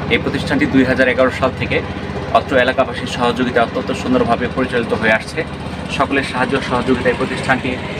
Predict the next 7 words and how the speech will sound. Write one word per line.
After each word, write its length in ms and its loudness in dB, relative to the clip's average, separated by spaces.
নকলাতে 340 2
সুনামের 380 4
সঙ্গে 240 0
এখানে 480 2
লেখাপড়া 440 2
দিয়ে 180 2
আসছে। 320 0